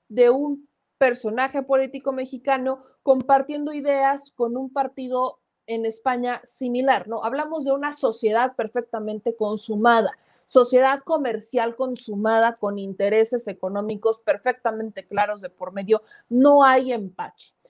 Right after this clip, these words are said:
Entonces, esto se lo pongo sobre la mesa porque el colmo del cinismo en todo esto es justamente, y me encanta, porque aquí hablan de machismo,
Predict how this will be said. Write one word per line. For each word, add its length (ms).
Entonces, 320
esto 160
se 140
lo 140
pongo 240
sobre 220
la 100
mesa 300
porque 520
el 200
colmo 420
del 120
cinismo 640
en 180
todo 280
esto 320
es 220
justamente, 800
y 20
me 100
encanta, 360
porque 200
aquí 120
hablan 280
de 100
machismo, 580